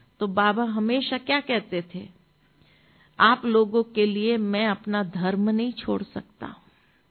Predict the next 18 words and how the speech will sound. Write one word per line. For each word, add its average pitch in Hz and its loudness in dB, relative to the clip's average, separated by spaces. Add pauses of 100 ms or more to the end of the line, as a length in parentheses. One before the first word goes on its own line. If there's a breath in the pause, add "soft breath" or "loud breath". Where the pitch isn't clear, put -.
(580)
अज्ञान 262 4
काल 339 4
में 349 2
बाबा 269 4 (140)
के 277 2 (440 soft breath)
ये 262 2
धारणाएं 220 4
थी, 247 -4
बाबा 202 4
के 220 -6
ये 220 2
वाक्य 202 0 (140)
थे 175 -6 (760 soft breath)
कि 269 4
आप 285 8
लोग 311 6
तो 311 2
मुझे 285 6